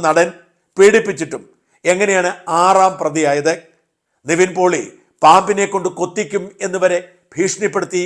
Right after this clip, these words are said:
എന്നായിരുന്നു ആരോപണം. ആ ആരോപണം പച്ചക്കള്ളമാണ് എന്ന് തെളിയുന്ന സാഹചര്യമുണ്ടാവുമ്പോൾ നിവിൻ മലയാള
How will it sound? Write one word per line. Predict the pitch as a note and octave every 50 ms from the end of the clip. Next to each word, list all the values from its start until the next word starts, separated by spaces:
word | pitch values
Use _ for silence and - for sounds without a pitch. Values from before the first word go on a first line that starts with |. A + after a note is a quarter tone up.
| F#3 F3+ F3
എന്നായിരുന്നു | E3+ E3+ E3+ E3+ F3 E3 D#3+ D#3+ E3 E3 - _ - D#3
ആരോപണം. | D#3 D#3+ D#3+ D3+ D#3 D3+ D#3 D#3+ - - _ _ _ _ _ _ -
ആ | D#3+ E3 E3
ആരോപണം | F3 F3 F#3 F3 D#3+ E3+ F3 E3 D#3+ D#3+ -
പച്ചക്കള്ളമാണ് | E3 E3 - - G#3 - - F3+ F3+ F#3 F#3 F3+ F3 F3 E3+ F3 F3 - - F#3+
എന്ന് | E3+ F3 F3
തെളിയുന്ന | E3+ E3+ E3+ F3 E3+ E3+ E3+ - - - - -
സാഹചര്യമുണ്ടാവുമ്പോൾ | - D#3 D#3+ E3 D3 F3+ E3 F3 F3+ F3 E3+ E3 E3 E3 E3+ D#3+ E3+ A#2 F#2 - _ _ _ _ _ - D3+
നിവിൻ | E3 D#3+ F3 F3 D#3 D3 D3+ - _ _ _ -
മലയാള | D3+ D#3 E3 F3 F3+ F3+ F3+